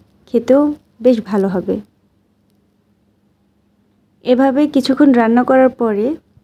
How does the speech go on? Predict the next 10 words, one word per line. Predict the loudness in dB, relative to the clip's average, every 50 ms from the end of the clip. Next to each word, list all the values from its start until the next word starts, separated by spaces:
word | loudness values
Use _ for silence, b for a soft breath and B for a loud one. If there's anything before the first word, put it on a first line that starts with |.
| _ _ _ _ _ _ _ _ _ _ _ _ _ _ _ _ _ _ _ _ _
আমার | -4 -2 -2 -2
চিকেনটা | -4 -6 -4 -4 -4 -2 0 2
একদম | 2 2 4 4 4 6
রেডি | 6 4 4 2 0
হয়ে | 0 2 2 0
যাবে। | 0 0 -2 -4 -4 -6 -6 -8 _ _ _ _ _ _ _ _ _ _ _ _ _ _ _ _ _ _ _ _ _ _ _ _ _ _ _ _ _ _ _ _ _ _ _ _ _ _ _ _ _ _ _ _ _ _ _ _ -20 -20 -20 _ _ _ _ _ _ _ _ _ -4
আমার | -2 0 0 0
চিকেন | 0 -2 -4 -2 0 -2 -2 0
তান্দুরি | 0 0 2 2 2 2 0 0 0 0
রেসিপি | 0 0 -2 -4 -6 -8 -6 -6